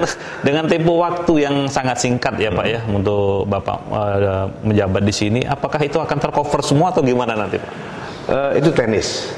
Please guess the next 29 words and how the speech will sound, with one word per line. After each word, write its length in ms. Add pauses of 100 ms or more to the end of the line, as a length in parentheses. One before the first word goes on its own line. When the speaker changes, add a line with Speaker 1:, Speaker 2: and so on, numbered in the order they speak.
(160)
Speaker 2:
Siap. 160
Speaker 1:
Sifatnya 400
teknis. 320
Mungkin 240
saya 320
ha-, 320
me-, 160
mau 320
membantuan 640
mungkin 160
dengan 160
para 160
camat. 480
Misalnya, 320
saya 320
ada 80
enam 160
belas 160
kecamatan, 480
mungkin 240
ada 80
enam 160
belas 160
titik 320
saya 160
akan 160
datangi, 400
Speaker 2:
Hmm. 80
Speaker 1:
dan 100